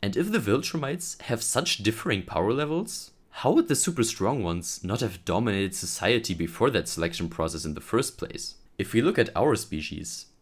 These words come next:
this wouldn't work with humans, because genetically, we aren't that different from one another in terms of power level, only that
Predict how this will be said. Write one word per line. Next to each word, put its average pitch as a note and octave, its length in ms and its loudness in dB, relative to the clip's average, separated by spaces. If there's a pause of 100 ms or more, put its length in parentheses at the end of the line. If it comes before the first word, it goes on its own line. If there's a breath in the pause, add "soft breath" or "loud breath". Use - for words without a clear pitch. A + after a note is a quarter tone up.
(100)
this C3 300 2
wouldn't E3 300 2
work C#3 200 4
with - 240 -4
humans, - 520 -6 (220)
because A2 280 0
genetically, G#2 800 2 (100)
we F#2+ 180 -2
aren't E3 420 4
that A2+ 220 0
different E3+ 320 -2
from E3+ 180 0
one E3+ 100 4
another F3 480 0
in - 100 -6
terms G#2+ 240 0
of - 160 -12
power G#2 320 -2
level, C#3+ 380 -4 (380)
only F#2 220 2
that E2+ 440 0